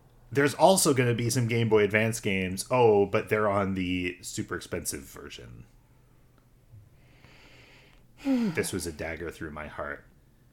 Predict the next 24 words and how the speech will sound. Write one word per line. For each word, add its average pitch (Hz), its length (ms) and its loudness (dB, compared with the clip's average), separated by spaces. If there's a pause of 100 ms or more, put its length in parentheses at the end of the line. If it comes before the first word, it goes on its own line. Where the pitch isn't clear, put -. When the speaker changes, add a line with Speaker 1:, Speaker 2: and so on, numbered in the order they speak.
(360)
Speaker 1:
Uh, 95 300 -6
'cause, 143 220 2
like, 135 300 -2 (640)
last 127 360 4
time 143 360 0
around, 110 520 0
they 98 120 0
announced 110 400 -2
the 120 60 -2
Nintendo 117 460 -2
sixty-four 135 600 -4
thing, 76 360 -10 (180)
and 104 100 -8
we 107 80 0
had 117 100 0
a 113 60 -4
discussion. 117 480 -4 (100)
What 117 240 -2
would 185 160 0
they 165 120 2
need 147 280 -2
to 143 100 0
put 135 240 -2
out 123 380 0